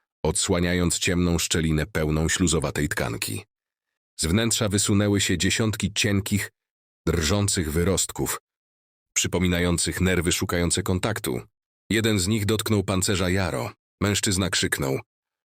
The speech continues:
jakby został porażony prądem. Drugi wyrostek natychmiast owinął się wokół jego kostki.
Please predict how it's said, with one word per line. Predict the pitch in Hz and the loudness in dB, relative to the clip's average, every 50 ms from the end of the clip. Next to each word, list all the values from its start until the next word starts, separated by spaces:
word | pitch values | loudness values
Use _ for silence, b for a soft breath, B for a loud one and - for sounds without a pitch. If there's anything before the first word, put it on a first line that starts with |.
| _ _ _ - | _ _ _ -2
jakby | 87 85 85 95 | -2 0 2 2
został | 95 113 - - 123 107 | 2 2 0 0 0 -2
porażony | 104 - 107 101 101 104 107 101 95 | 0 0 0 2 2 2 2 2 2
prądem. | 98 - - 67 62 58 60 58 58 - - _ _ _ _ _ _ _ - | 0 0 -2 -2 -2 -2 -2 -4 -4 -6 -8 _ _ _ _ _ _ _ -4
Drugi | 73 80 107 127 123 107 104 | 0 2 2 2 4 2 0
wyrostek | 85 71 85 82 87 90 - - 107 87 90 | 2 2 2 2 2 0 0 0 -2 0 0
natychmiast | 90 87 - 123 104 98 104 95 87 - 95 | 0 0 0 -2 -2 0 0 0 0 0 0
owinął | 90 80 92 101 92 92 85 | 0 2 2 2 2 2 2
się | - 104 87 | 2 0 0
wokół | 78 90 87 - 90 87 | 0 0 0 2 2 2
jego | 87 85 85 85 | 2 2 0 0
kostki. | 82 - 85 67 - - - - - 69 - | 0 0 0 0 0 -2 -2 -4 -6 -6 -6